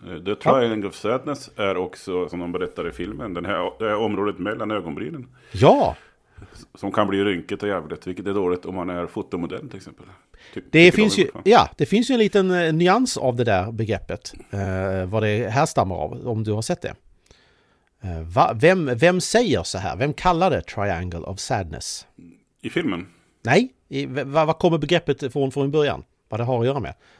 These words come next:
Speaker 2: Har du tagit reda på det? Det har jag tagit reda på nämligen. <laughs>
Speaker 1: Jag tänker med någon sån här modekille, är det Dior eller någon?
Speaker 2: Det är en plastikoperationsterm.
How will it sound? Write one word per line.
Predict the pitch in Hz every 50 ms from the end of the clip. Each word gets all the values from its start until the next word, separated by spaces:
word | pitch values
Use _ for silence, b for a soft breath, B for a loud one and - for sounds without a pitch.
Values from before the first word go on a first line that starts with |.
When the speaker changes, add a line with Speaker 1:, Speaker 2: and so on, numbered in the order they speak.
| b b b - -
Speaker 2:
Har | 120 110
du | 110
tagit | - 139 120 135
reda | 160 226
på | 170 120
det? |
Det | 110 151
har | 196 269
jag | 302 269 -
tagit | 151 110
reda | 117 110 92
på | - 85
nämligen. | 82 82 85 - - - B B B B B B
<laughs> | B - - - - - -
Speaker 1:
Jag | 170 -
tänker | - 92 90 - 95
med | 90 92
någon | 98 92
sån | - 110
här | 101 101 107 104
modekille, | 104 104 110 110 95 98 90 - - 107 104 110 113
är | 104
det | 98 90
Dior | 90 107 107 104 110 113 113 110
eller | 110 113
någon? | 110 107 104 113 113 _ _ 117 107 104 B B B B _
Speaker 2:
Det | 147 175
är | 208 208 202 190 180 170 165
en | - 156 151 151 135
plastikoperationsterm. | - - 160 143 - - 214 254 262 - 160 117 - - 120 107 - 131 104 104 101 - - 240 233 - 90 95